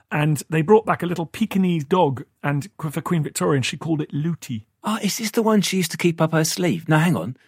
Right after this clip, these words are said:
Speaker 2: Did that, was the Pekingese dog?
Speaker 1: <laughs> Wow.
Speaker 2: I heard this thing once, the Pekingese dog is the shape it is because the Chinese emperors used to keep it, keep them up their sleeve
Speaker 1: Oh, well, that might be right.
Speaker 2: as a
Speaker 1: Yeah,
Speaker 2: little,
Speaker 1: that
Speaker 2: little
Speaker 1: could be.
Speaker 2: attack dog. It was like, if you had nothing else left,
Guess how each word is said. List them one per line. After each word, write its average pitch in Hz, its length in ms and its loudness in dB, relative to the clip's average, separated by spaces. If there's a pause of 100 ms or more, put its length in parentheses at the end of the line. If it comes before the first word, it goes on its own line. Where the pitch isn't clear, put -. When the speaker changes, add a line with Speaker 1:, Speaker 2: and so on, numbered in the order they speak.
(180)
Speaker 2:
Did 170 140 2
that, 202 160 2
was 190 140 2
the 175 80 0
Pekingese 175 600 4
dog? 123 380 6
Speaker 1:
<laughs> - 40 -20 (320)
Wow. 123 300 -10 (120)
Speaker 2:
I 160 120 6
heard 202 160 6
this 185 180 2
thing 202 200 6
once, 147 240 6
the 147 100 0
Pekingese 156 480 4
dog 143 200 2
is 110 120 -4
the - 80 -8
shape 147 320 0
it - 120 -6
is 95 100 -4
because 107 400 -6
the 110 100 -8
Chinese 147 400 2
emperors 131 420 -2
used 117 220 -4
to 110 80 -6
keep 131 280 -6
it, - 240 -8
keep - 160 -6
them 139 120 -2
up 123 100 -2
their 117 160 0
sleeve 127 400 0
Speaker 1:
Oh, 359 120 -2
well, 330 100 -4
that 330 160 -2
might 226 140 0
be 139 120 -2
right. 135 140 -2
Speaker 2:
as 123 100 2
a 127 60 2
Speaker 1:
Yeah, 135 80 6
Speaker 2:
little, 131 140 2
Speaker 1:
that 143 80 0
Speaker 2:
little 151 120 4
Speaker 1:
could 139 40 -2
be. 165 40 -2
Speaker 2:
attack - 240 -2
dog. - 240 0
It - 60 -8
was 104 100 -4
like, 123 220 0
if 127 100 -10
you 135 80 0
had 127 100 0
nothing 131 300 0
else 117 180 0
left, 123 440 2